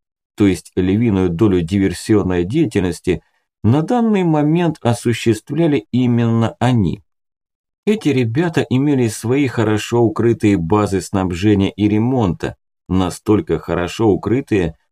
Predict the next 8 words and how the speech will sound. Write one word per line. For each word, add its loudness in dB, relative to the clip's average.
что 0
даже 0
жаги -2
с -8
их -4
солидно -2
опережающими 0
технологиями -2